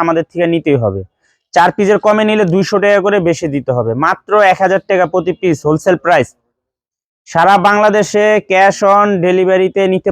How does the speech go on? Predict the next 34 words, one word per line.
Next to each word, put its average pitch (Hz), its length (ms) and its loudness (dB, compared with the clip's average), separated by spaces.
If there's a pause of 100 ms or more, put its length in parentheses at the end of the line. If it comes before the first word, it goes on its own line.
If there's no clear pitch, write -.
পারবেন, 185 300 2 (720)
সারা 175 320 2 (140)
বাংলাদেশে 196 600 0 (240)
cash 180 280 0 (140)
on 202 80 2 (140)
ডেলিভারিতে 180 640 0
নিতে 180 260 -2
পারবেন। 180 360 2 (580)
যার 156 320 4 (100)
যত 190 160 2 (100)
পিস 185 220 -2
লাগে 185 260 2
শুধু 175 240 -2
স্ক্রিনশট 175 440 -2
দিয়ে 175 200 0
যোগাযোগ 170 360 0
করবেন। 127 280 0
আর 127 100 -2
যারা 147 140 0 (100)
দোকানে 180 340 -2
আসবেন 170 280 2 (600)
দোকানে 160 420 0
এসে 170 160 -2 (100)
দেখে 185 340 2 (120)
হাতে 151 200 -2 (100)
ধরে 156 160 4 (100)
নিবেন। 123 200 0 (120)
খুবই 170 280 0
সুন্দর 175 320 0 (560)
প্রিমিয়াম 202 380 2
কোয়ালিটির 156 400 0
থ্রি 123 160 0 (100)
পিস, 104 160 -4 (240)
মাত্র 190 280 -2